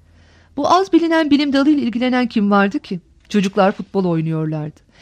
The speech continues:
Yetişkinlerse kazanç ardında koşuşuyorlar, boş zamanlarını da sevişmekle geçiriyorlardı. Sekiz saat uyumak, sekiz saatte hiçbir şey yapmaksızın leş gibi oturabilmek uğruna geriye kalan tüm zamanları tiksindikleri işlere atıyorlardı.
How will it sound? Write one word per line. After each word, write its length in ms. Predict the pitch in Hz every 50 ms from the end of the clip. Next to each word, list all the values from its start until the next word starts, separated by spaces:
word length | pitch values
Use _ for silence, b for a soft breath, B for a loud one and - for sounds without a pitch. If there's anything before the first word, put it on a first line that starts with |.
| b b b
Yetişkinlerse 760 | 240 240 - 302 - - 302 311 320 339 359 339 - 320 269
kazanç 440 | - 262 233 233 262 269 269 -
ardında 340 | 269 220 190 175 180 180 175
koşuşuyorlar, 760 | 170 - 190 175 - 180 - - 175 165 165 160 196 117 - -
boş 160 | 233 240 269
zamanlarını 560 | 254 - 226 202 196 190 190 196 214 240 285 262
da 60 | 240
sevişmekle 600 | - - 220 202 202 - - 208 196 196 185 170
geçiriyorlardı. 760 | 156 160 - - 165 160 151 151 147 160 156 151 156 156 _ - _ _ _ _ _ _ b b b b b b b b b
Sekiz 340 | - - 294 - 392 392
saat 320 | - - 302 269 262 - -
uyumak, 480 | 214 214 196 190 175 165 185 226 _
sekiz 380 | - - 226 208 - - 339 330
saatte 420 | - - 247 226 214 214 - -
hiçbir 280 | 214 - - - 294 320
şey 240 | - - 240 247 226
yapmaksızın 800 | 202 202 196 196 208 208 208 - - 185 151 175 202 220 214 180
leş 220 | 202 247 233 -
gibi 160 | - 196 185
oturabilmek 560 | 202 190 - 185 196 190 185 185 190 202 202 202
uğruna 440 | - 175 160 156 156 160 185 226 254 B B B B B
geriye 280 | 220 220 254 294 330 320
kalan 300 | 285 262 262 262 254 233
tüm 160 | 330 339 330
zamanları 480 | 269 262 240 233 214 202 208 233 285
tiksindikleri 680 | 294 - - 233 - - 269 254 269 254 - - 269 262
işlere 280 | 233 - - 202 180 170
atıyorlardı. 680 | 175 156 - 185 175 165 160 165 165 165 160 - -